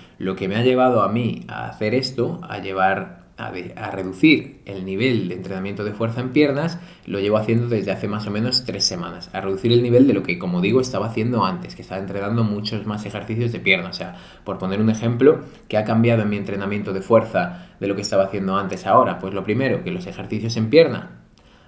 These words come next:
han pasado a ser los segundos ejercicios de la sesión de entrenamiento de fuerza. ¿Esto qué quiere decir? Antes empezaba siempre por entre-, por entrenamiento de piernas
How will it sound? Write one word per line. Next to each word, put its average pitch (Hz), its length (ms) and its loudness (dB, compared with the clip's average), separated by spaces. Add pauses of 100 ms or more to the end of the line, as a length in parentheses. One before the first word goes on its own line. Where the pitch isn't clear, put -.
(140)
han 104 180 4
pasado 123 720 -2
a - 500 6
ser - 420 -6
los 98 200 -6
segundos 101 500 -6
ejercicios 113 800 -6 (120)
de 90 320 -4
la 104 120 -4
sesión 92 340 -6
de 101 60 -4
entrenamiento 90 500 -6
de 95 80 -4
fuerza. 90 320 -6
¿Esto 90 160 -12
qué 90 100 -8
quiere 87 200 -6
decir? - 240 -4
Antes 104 240 -6
empezaba 110 360 -2
siempre 101 280 -6
por 98 140 -4
entre-, 95 200 -8
por 98 340 -12
entrenamiento 98 540 -8
de 92 80 -4
piernas 90 500 -6